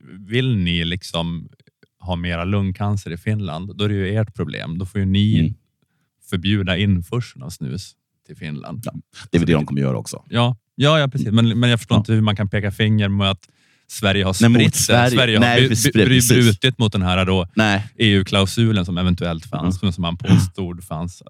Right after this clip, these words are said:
Speaker 2: Ja.
Speaker 1: för att, att vi då skulle ha låtit bli att sälja snus. Ja.
Speaker 2: Nej, men precis. Alltså, de kommer väl så här, till slut så bör-, kommer de väl börja, liksom, r-, liksom finska försvaret att bomba svenska, liksom, snusfabriker och sånt.
Speaker 1: Ja.
Speaker 2: Gissar jag.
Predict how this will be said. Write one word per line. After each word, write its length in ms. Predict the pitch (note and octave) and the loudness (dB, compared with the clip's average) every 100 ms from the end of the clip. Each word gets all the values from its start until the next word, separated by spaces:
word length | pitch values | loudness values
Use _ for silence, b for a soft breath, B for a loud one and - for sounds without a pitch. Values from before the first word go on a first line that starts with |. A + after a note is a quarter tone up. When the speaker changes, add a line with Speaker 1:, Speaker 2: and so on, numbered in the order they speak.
| - | 0
Speaker 2:
Ja. 180 | F#2 | 0
Speaker 1:
för 140 | E2+ F#2+ | 0 -2
att, 140 | E2+ _ - _ _ _ _ _ - | -6 _ -20 _ _ _ _ _ -18
att 160 | F#2 - | -14 -6
vi 80 | F#2 | -6
då 180 | F2+ | -6
skulle 200 | F2 F#2 | -8 -6
ha 40 | F2+ | -4
låtit 220 | F#2 F#2+ | -4 -4
bli 120 | E2+ | -4
att 80 | F2 | -4
sälja 480 | - A2 F#2+ G#2 A2 | 0 0 0 -2 -4
snus. 600 | - E2+ D#2 E2+ - - _ | -2 -4 -4 -6 -12 -20 _
Ja. 80 | - | 0
Speaker 2:
Nej, 140 | F#3 F3 | 2 4
men 180 | F3 | 2
precis. 260 | D#3+ D#3+ B2+ | 4 4 2
Alltså, 180 | C3+ D#3 | 0 0
de 180 | C#3+ C#3 | 0 2
kommer 220 | D3+ C#3+ | 2 2
väl 160 | E3+ E3 | 2 2
så 100 | E3 | 2
här, 100 | C3 | 2
till 140 | C3+ | -2
slut 260 | - B2 B2+ | 0 0 0
så 100 | D3+ | 0
bör-, 180 | D#3 | 0
kommer 200 | - D3+ C#3+ | 2 0 2
de 80 | |
väl 120 | C#3 C3 | 2 2
börja, 540 | C3 A2+ A#2+ G#2+ A#2 - | 2 2 2 0 -2 -6
liksom, 520 | A2 G#2+ F#2+ D#2 - - - _ - | -8 -4 -4 -6 -12 -18 -20 _ -12
r-, 180 | E2+ G#2 G2+ | -2 -2 -2
liksom 240 | G2 G#2+ | -4 -2
finska 380 | C3+ G#2+ - F2+ | 2 0 0 -2
försvaret 520 | G#2 - F#2+ A2+ A#2 | -2 0 2 4 2
att 180 | G2+ F#2 | 0 2
bomba 600 | B2 A#2+ D2+ D2+ F2 A#2+ | 4 4 2 0 2 0
svenska, 640 | - A2 D#2+ - E2+ D#2+ | 2 0 0 0 0 2
liksom, 440 | D#2+ - - - F2 | 0 -4 -10 -6 -2
snusfabriker 880 | - G#2+ D2+ - D2 G#2 C#3+ - | 2 2 2 -2 0 0 -2 -4
och 60 | C#2 | -8
sånt. 160 | - - _ _ _ _ _ - | -8 -14 _ _ _ _ _ 0
Speaker 1:
Ja. 340 | A2 A2+ A#2+ - _ _ _ _ _ _ _ b b | 2 2 -2 -10 _ _ _ _ _ _ _ b b
Speaker 2:
Gissar 360 | A2 F#2 D#2 | 2 4 0
jag. 120 | B1 | 0